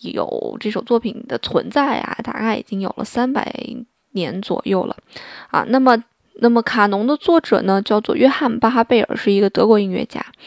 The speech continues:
啊，那么他也是属于这个巴洛克时期的这样一个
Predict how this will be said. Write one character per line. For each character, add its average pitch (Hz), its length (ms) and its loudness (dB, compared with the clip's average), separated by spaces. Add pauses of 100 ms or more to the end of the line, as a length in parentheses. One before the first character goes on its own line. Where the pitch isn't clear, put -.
(440)
啊， 170 280 2
那 196 100 0
么 196 100 0
他 233 240 -2
也 226 140 4
是 226 220 2
属 - 260 -4
于 92 220 -6
这 196 140 -2
个 - 120 -2
巴 240 160 2
洛 277 160 4
克 277 180 2
时 - 280 -4
期 - 260 -4
的 - 180 2
这 - 120 -2
样 - 100 0
一 185 100 -6
个 185 240 0